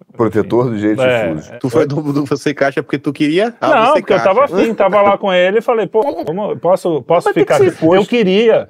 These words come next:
Speaker 2: Eu
Speaker 1: Mas eu acho que o
Speaker 3: Tem
Speaker 1: pai
Speaker 3: que
Speaker 1: tem
Speaker 3: ser
Speaker 1: que impor
Speaker 3: imposto.
Speaker 1: mesmo.
Speaker 2: Não, mas com essa
Speaker 3: É.
Speaker 2: idade, não. Eu fazia
Speaker 3: Tá de
Speaker 2: minha
Speaker 3: brincadeira.
Speaker 2: Era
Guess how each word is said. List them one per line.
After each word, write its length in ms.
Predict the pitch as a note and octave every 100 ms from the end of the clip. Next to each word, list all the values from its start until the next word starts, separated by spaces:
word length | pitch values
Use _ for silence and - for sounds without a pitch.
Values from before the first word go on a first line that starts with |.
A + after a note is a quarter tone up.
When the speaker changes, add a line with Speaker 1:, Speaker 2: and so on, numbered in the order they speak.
| -
Speaker 2:
Eu 100 | C#3+
Speaker 1:
Mas 100 | E3
eu 60 | G3
acho 140 | G#3+ -
que 60 |
o 40 | A3
Speaker 3:
Tem 80 |
Speaker 1:
pai 120 | F3 F#3+
Speaker 3:
que 60 |
Speaker 1:
tem 100 | E3
Speaker 3:
ser 60 | F4+
Speaker 1:
que 60 | B3
impor 220 | D4+ A4
Speaker 3:
imposto. 220 | B2+ D3 D3
Speaker 1:
mesmo. 140 | E2+ - - -
Speaker 2:
Não, 160 | G#4+ E4
mas 160 | F#3
com 60 | F3
essa 180 | F#3+ E4+
Speaker 3:
É. 60 |
Speaker 2:
idade, 300 | G3 C#3+ -
não. 340 | G4+ F3 E3 C#3
Eu 140 | A2 A2
fazia 260 | C#3 A#2+
Speaker 3:
Tá 40 | C3
de 100 | D3+
Speaker 2:
minha 60 |
Speaker 3:
brincadeira. 760 | - D4+ - A3+ D3+ C3+ D3+
Speaker 2:
Era 60 | G#3+